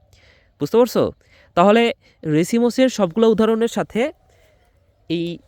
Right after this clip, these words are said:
সরিষা একটা বৈশিষ্ট্য থাকে, সেটা হচ্ছে, একটা বৈশিষ্ট্য অ্যাড থাকে, সেটা হচ্ছে যে এদের বৃন্ত থাকে। বৃন্ত থাকলে সেটা সিম।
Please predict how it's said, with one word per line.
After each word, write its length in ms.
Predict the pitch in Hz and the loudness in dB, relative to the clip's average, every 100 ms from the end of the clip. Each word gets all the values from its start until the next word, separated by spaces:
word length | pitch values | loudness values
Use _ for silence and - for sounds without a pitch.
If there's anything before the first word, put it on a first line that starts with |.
| _ _ _ _ _ _ _ _ _ _ _ _ _ _ _ _ _ _ _ _ | _ _ _ _ _ _ _ _ _ _ _ _ _ _ _ _ _ _ _ _
সরিষা 380 | - 233 240 - - | 0 0 0 -8 -12
একটা 320 | - - 233 | -14 -6 -4
বৈশিষ্ট্য 440 | 220 196 214 214 | -4 -8 -8 -8
থাকে, 340 | 190 143 190 262 | -8 -8 -6 -8
সেটা 220 | 208 170 | -4 -6
হচ্ছে, 420 | - - 170 160 - _ _ _ | -6 -6 -4 -4 -8 _ _ _
একটা 240 | 156 185 | -6 -4
বৈশিষ্ট্য 460 | 180 175 196 - 190 - _ _ | -4 -6 -8 -6 -8 -8 _ _
অ্যাড 200 | 151 175 - _ | -2 -2 -2 _
থাকে, 380 | - 123 - 214 | -18 -14 -10 -10
সেটা 220 | 214 143 | -8 -6
হচ্ছে 260 | 143 - 151 | -6 -6 -10
যে 260 | 135 143 135 | -6 -6 -6
এদের 240 | 131 143 143 - 131 | -6 -6 -8 -16 -16
বৃন্ত 320 | 185 202 180 | -12 -8 -8
থাকে। 300 | 139 104 87 _ _ _ _ _ | -8 -12 -14 _ _ _ _ _
বৃন্ত 280 | 131 190 196 | -6 -6 -2
থাকলে 420 | 233 220 196 196 | -2 -2 -4 -4
সেটা 200 | 269 185 | -4 -8
সিম। 220 | 156 247 | -8 -8